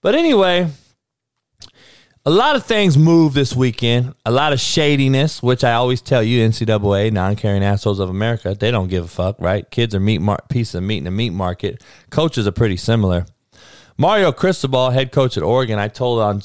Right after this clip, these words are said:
if you w-, look at my tweets yesterday, not that I have inside sources, but maybe I do. I have a lot of buddies coaching in certain places. Um, I put it on Twitter without ever giving away anything. I said, "Oregon will be open tonight."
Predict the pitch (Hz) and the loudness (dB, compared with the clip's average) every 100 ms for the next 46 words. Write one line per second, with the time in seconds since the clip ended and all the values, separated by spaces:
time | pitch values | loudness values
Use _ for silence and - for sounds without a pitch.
0 | - 110 98 107 104 107 113 120 101 92 | -8 -6 -2 0 2 2 2 0 -2 0
1 | 87 - 151 - 95 - 98 95 98 101 | -2 0 0 0 -2 -2 -4 -2 -2 -4
2 | _ _ _ _ _ _ - _ _ _ | _ _ _ _ _ _ -20 _ _ _
3 | _ _ _ 143 151 139 120 110 113 104 | _ _ _ -4 -4 -2 -2 0 0 -2
4 | 98 117 - 92 90 - 92 104 117 104 | -2 -4 0 -2 0 -2 -2 -2 -4 -2
5 | 98 101 101 95 90 85 82 87 101 98 | -2 0 0 0 -2 -4 -8 -8 -10 -8
6 | 95 90 90 85 87 92 90 87 92 - | -6 -6 -4 -6 -6 -8 -8 -8 -10 -4
7 | 95 - 95 92 90 - - 80 90 - | -4 -4 -6 -6 -6 -8 -6 -6 -6 -6
8 | 90 - 123 - _ _ _ _ _ _ | -6 -6 -10 -12 _ _ _ _ _ _
9 | - 113 117 113 117 - - 127 - 185 | -4 -2 2 0 -2 -6 -6 -4 0 0
10 | 156 131 170 156 98 101 _ _ _ _ | 2 0 0 0 0 -4 _ _ _ _
11 | _ _ _ _ 104 113 123 120 110 120 | _ _ _ _ -2 0 0 -2 -4 -2
12 | 113 110 117 113 95 92 87 87 - - | -2 0 0 0 -2 -2 -4 -6 -14 -20
13 | _ 104 104 120 110 127 175 123 95 98 | _ -6 -2 0 2 2 0 0 0 2
14 | 117 113 90 85 85 87 - | 0 0 -6 -2 -2 -4 -8